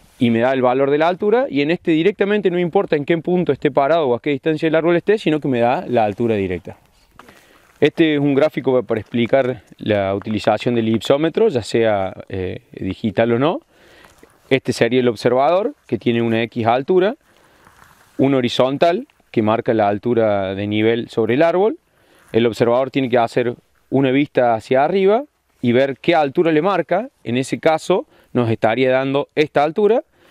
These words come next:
y después hace lo mismo hacia la base del árbol. Esas dos alturas deben ser sumadas. Siempre hay que recordar que este instrumento es un instrumento que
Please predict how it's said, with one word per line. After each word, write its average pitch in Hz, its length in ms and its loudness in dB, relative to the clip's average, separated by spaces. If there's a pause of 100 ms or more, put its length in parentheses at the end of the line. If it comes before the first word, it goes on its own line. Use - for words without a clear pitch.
(160)
y 127 80 4
después 151 280 2
hace 175 160 -2
lo 180 80 2
mismo 202 440 0
hacia 151 340 0
la 127 80 2
base 127 260 0
del 120 100 0
árbol. 101 360 -4 (100)
Esas 135 280 0
dos 143 140 0
alturas 143 360 -2
deben 143 340 -2
ser 131 180 -2
sumadas. 110 600 -4 (400)
Siempre 156 320 2
hay 135 100 -2
que 135 120 0
recordar 170 580 0
que 147 100 -4
este 135 140 -6
instrumento 156 720 -2 (480)
es 127 140 2
un 135 100 0
instrumento 135 460 0
que 117 140 0